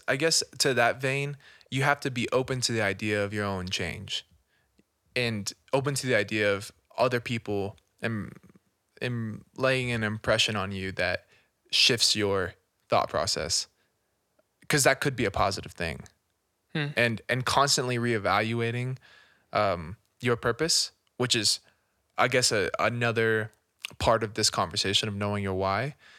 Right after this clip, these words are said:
Speaker 1: is, you know, it, my why is constantly under trial in my mind. And I'm con-, th-,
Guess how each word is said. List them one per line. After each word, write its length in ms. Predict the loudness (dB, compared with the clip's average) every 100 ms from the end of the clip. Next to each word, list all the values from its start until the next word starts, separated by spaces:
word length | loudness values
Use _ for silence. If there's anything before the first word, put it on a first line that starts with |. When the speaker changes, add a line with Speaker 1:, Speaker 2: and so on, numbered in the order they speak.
| -12 -2
Speaker 1:
is, 400 | 0 2 2 0 -6 _ _ _ _ _ _ _ _ _ _ _
you 100 | -8
know, 160 | -2 -2 -2
it, 160 | -4
my 320 | 0 2 2 0
why 340 | 0 4 4
is 120 | 4
constantly 440 | 2 2 2 0 -2
under 200 | -4 -2
trial 640 | 0 2 2 0 -6 -10 -6
in 100 | -4
my 200 | -2 -2
mind. 420 | -4 -8 -10 -12 -16 _ _ _ _ _ _ -2
And 140 | 0
I'm 140 | 0 -2
con-, 360 | 0 2 0 -2 -16 -16 -10
th-, 200 | -2 -2